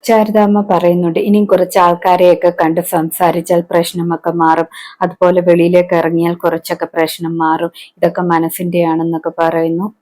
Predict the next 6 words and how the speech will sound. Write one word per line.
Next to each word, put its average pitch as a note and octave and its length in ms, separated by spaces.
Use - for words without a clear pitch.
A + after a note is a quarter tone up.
ഇവർ B3+ 180
സംസാരിച്ചുകൊണ്ടിരിക്കുന്ന F3 1200
സമയത്ത് E3 560
അവിടേക്ക് E3+ 420
പപ്പിമോൾ F3 600
വരുന്നു. D#3 440